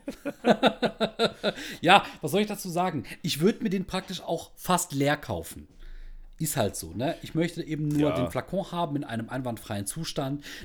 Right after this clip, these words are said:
Speaker 1: Nicht zerkratzt, nicht ge-, zerbrochen, ganz normal. Dazu den Deckel, dazu dann noch die O V P.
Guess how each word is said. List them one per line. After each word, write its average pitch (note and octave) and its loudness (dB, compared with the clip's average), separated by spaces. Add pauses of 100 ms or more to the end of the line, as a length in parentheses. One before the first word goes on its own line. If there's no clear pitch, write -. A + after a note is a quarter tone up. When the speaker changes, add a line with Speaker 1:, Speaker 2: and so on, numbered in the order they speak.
Speaker 1:
Nicht E3 0
zerkratzt, C3+ 0
nicht D#3 0
ge-, D3 -2
zerbrochen, B2 -2
ganz D#3+ 0
normal. B2+ 0 (580)
Dazu C3+ -2
den B2 0
Deckel, E3 0
dazu C3 -4
dann A2+ 0
noch G#2+ -2
die - -12
O B2 -4
V A2+ -4
P. E3+ 0